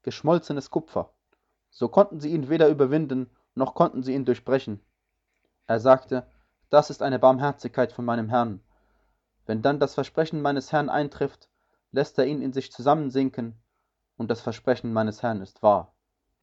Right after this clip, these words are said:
Wir lassen die einen von ihnen an jenem Tag wie Wogen unter die anderen geraten, und es wird ins Horn geblasen,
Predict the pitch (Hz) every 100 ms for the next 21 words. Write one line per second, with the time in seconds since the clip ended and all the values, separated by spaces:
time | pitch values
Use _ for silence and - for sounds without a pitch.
0 | _ 117 120 139 196 - 151 - 185 180
1 | - 143 - 170 156 139 139 160 139 117
2 | 143 147 - _ _ - 117 120 151 185
3 | 160 139 143 135 127 151 139 123 123 117
4 | 123 127 120 113 - _ _ _ 113 113
5 | - 147 131 127 139 151 135 117 127 131
6 | 117 110